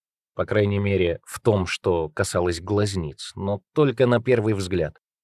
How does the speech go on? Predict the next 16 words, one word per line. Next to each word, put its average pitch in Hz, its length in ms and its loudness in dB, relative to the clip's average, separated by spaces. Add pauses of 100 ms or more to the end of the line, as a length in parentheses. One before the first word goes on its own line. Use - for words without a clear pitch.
(120)
Если 90 320 0
присмотреться, 92 720 -2
становилось 92 600 0
видно, 104 280 0
что 85 200 -6
в 80 60 -10
глазных 92 420 0
впадинах 107 560 2
помещаются 95 680 0
восемь 98 400 2
небольших 90 540 0
глаз, 113 340 2 (400)
по 120 120 0
четыре 92 360 -2
в - 80 -8
каждой. 76 500 -4